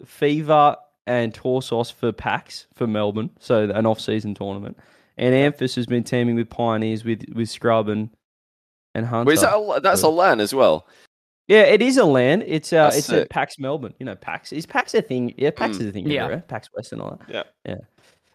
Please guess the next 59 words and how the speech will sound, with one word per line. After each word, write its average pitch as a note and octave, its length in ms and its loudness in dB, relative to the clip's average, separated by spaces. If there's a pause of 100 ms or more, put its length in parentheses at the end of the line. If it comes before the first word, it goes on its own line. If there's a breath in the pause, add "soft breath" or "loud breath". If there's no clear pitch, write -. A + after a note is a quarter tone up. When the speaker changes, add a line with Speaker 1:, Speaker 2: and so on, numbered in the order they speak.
Speaker 1:
Um, B2 240 4
so C#3+ 220 4
there's F3+ 220 2
a, F#3+ 80 -2
there's - 200 -4
a - 120 -20
few G3+ 200 4
off-season B2+ 520 0
moves A#2+ 340 -6
that E3 60 -8
you B2+ 160 -8
can, B2+ 200 -8
you B2 380 -8
can B2 160 -8
see, A#2 440 -6
and F#3 120 -6
I'm G#3 140 -2
happy F#4 420 2
to G4 100 10
talk D4+ 460 2
about C4+ 300 4
it, A3 100 6
Rise, A3 240 6
which B3 160 -10
is B3+ 100 -8
what D4+ 200 -2
you A#3 160 -2
should A3 200 -6
be G#3+ 160 2
as F#3 140 2
well. F3+ 220 6 (260 loud breath)
You A#3 100 6
mentioned D#4+ 420 6
that C4+ 120 6
you, G3+ 240 4
you G3+ 140 2
don't G3 260 4
want F#3 160 2
the D#3 100 6
orgs D#3+ 420 6
to D#3 100 0
take C#3+ 200 2
you C3+ 60 -6
to C3+ 60 -6
court, C#3+ 240 -2
but F3 80 -2
it, F3+ 260 -4
it, F#3+ 320 -2
you A3+ 100 -8
didn't D#4+ 160 0
really D#4+ 200 0
mention F3+ 320 0
at D3 60 2
all D3 120 6
the C3+ 80 2
feelings D3+ 480 0
of B2+ 140 -4
your B2 100 -2
fellow C3+ 380 2